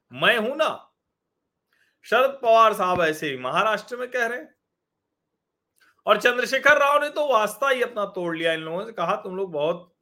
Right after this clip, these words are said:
आपस में लड़ भिड़ रहे हो, वैसे भी किसी की किसी को बढ़ाने की हैसियत है नहीं, बेवजह तमाशा कर रहे हो, विपक्षी एकता, विपक्षी एकता, विपक्षी एकता।"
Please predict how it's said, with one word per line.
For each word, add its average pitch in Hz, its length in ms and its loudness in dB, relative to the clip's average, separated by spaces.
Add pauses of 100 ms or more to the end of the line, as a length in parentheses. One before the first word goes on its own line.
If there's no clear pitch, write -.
आपस 139 340 -10
में 165 120 -14
लड़ 147 220 -4
भिड़ 156 260 -4
रहे 156 100 2
हो, 208 300 -6 (300)
वैसे 135 280 0
भी 175 180 -6
किसी 156 260 -14
की 170 140 -16
किसी 151 300 -14
को 170 180 -8
बढ़ाने 143 460 -8
की 170 140 -14
हैसियत 156 580 -6
है 143 120 -4
नहीं, 196 220 -8 (360)
बेवजह 220 560 8
तमाशा 190 500 -4
कर 175 200 -6
रहे 170 160 0
हो, 170 80 2
विपक्षी 160 580 -10
एकता, 156 340 -6
विपक्षी 139 600 -10
एकता, 151 360 -4
विपक्षी 143 480 -12
एकता।" 147 440 -14